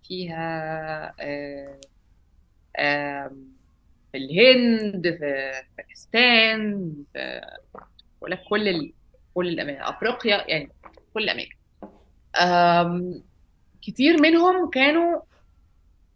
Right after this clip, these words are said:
بيحاولوا ي-، زي ما بيقولوا كده، يدسوا السم في العسل، اللي هو آه طبعًا،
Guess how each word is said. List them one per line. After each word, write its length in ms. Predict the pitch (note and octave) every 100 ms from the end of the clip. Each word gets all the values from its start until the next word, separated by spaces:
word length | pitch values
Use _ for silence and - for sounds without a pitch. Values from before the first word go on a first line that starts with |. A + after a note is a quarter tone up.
| _ _ _ _ _ _ _ _ -
بيحاولوا 920 | F3 F3+ F3 G#3+ B3+ B3 C4 C4 - -
ي-، 600 | F3+ F3 F3 F3 F3 F3
زي 80 | G3
ما 60 | G#3+
بيقولوا 200 | G3 A3
كده، 100 | G3+
يدسوا 240 | G3 -
السم 320 | A3 - A3
في 60 | G#3+
العسل، 340 | F3 A3+ E4+ G#4 _ _ _ _ _ _ _ _ - _ _ _ _ _ _ _ _ _ _ -
اللي 140 | E3 D#3+
هو 340 | F3+ G3 G3+
آه 920 | G3 F#3+ F#3+ G3 - A#2+ - B3+ B3+
طبعًا، 300 | - A#3+ A3+